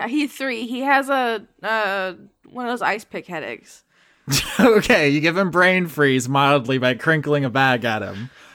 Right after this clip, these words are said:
Speaker 1: I mean, for crinkling him back, it's not bad.
Speaker 2: Okay. Uh, at the end of your turn, legendary action, um, he is going to teleport,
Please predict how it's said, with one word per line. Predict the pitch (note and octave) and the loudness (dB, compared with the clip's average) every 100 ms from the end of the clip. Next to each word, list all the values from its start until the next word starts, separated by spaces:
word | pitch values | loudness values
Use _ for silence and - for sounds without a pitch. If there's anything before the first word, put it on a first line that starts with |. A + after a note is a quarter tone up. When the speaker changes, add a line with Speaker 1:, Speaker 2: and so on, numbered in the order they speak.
| G4+ _ - - - - - G4 | -20 _ -18 -18 -18 -10 0 2
Speaker 1:
I | D4+ | 2
mean, | D4 D4 D4+ B3+ B3 - _ | 2 2 2 -2 -12 -18 _
for | - | -12
crinkling | D4+ E4+ F#4+ G4 | -6 -4 -4 -6
him | F4 | -4
back, | C4 B3 F4+ F#4 | 2 4 4 2
it's | F#4+ - | -4 -8
not | D#4+ D#4 | -8 -8
bad. | D#4 E4 F#4+ _ - | -12 -12 -14 _ -6
Speaker 2:
Okay. | C3+ C#3+ F#3+ D#3+ D3+ - - - | -4 2 4 4 2 -2 -20 -6
Uh, | C#3+ C#3 D3 | 0 2 4
at | D3+ D3 | 0 0
the | D3 | -4
end | D#3+ F3+ F#3+ | -4 -2 -2
of | E3 | -2
your | D3 F#3+ | 0 0
turn, | A3 D3 B2+ B2+ C3 _ | 2 2 0 0 -6 _
legendary | - F#3 A3 E3+ C3+ A#2+ | -4 -2 2 2 2 0
action, | G2 F#2+ - B2 F3+ _ _ _ | -4 -6 -8 -8 -8 _ _ _
um, | A2+ A#2 A#2 - | -8 -6 -6 -10
he | - F3+ F#3 | -10 -4 -4
is | E3+ | -4
going | C#3 B2 A#2 A#2+ | -2 -2 0 -4
to | A#2 A2+ G2+ G#2 A2+ _ _ - | -6 -8 -6 -8 -12 _ _ -8
teleport, | F3 E3 F3 G#3+ A#3+ - | 0 0 2 2 2 -2